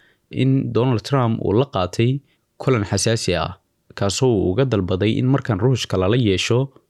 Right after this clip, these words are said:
wadahadal buuxa oo miro dhala, maadaama kuwii ka dhacay gudaha dalka Turkiga aysan noqon kuwa soo kordhiyey wax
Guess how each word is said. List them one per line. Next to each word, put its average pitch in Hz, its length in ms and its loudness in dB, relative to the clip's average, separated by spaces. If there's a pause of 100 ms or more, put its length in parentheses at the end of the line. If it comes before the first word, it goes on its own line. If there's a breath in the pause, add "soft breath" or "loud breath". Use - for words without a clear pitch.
(140)
wadahadal 104 480 2
buuxa 98 480 0
oo 98 240 -2
miro 92 260 0
dhala, 82 300 -2 (480)
maadaama 113 420 0
kuwii 120 260 0
ka - 120 -2
dhacay 113 220 0
gudaha 120 300 2
dalka 123 260 0
Turkiga 107 600 -2
aysan 95 420 -2
noqon 117 440 0 (400 soft breath)
kuwa 117 240 0
soo 123 220 0
kordhiyey 98 520 0
wax 110 180 -2